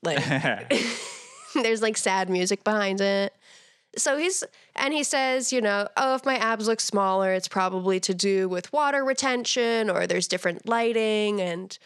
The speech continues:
Speaker 1: all sorts of other reasons why," you
Speaker 2: Why his
Speaker 1: know.
Speaker 2: abs might have gone missing.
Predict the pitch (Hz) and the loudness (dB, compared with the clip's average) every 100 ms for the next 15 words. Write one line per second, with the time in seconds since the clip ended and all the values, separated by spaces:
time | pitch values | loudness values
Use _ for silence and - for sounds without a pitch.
0 | _ _ - 208 214 233 208 190 185 185 | _ _ -2 0 2 0 0 0 2 2
1 | 180 185 180 170 175 170 185 170 170 175 | 2 2 2 0 0 0 0 2 0 0
2 | 165 - _ _ _ - 131 120 120 123 | -4 -10 _ _ _ -4 0 2 2 0
3 | 117 110 110 117 123 123 131 180 - | 0 0 0 0 0 2 2 0 -2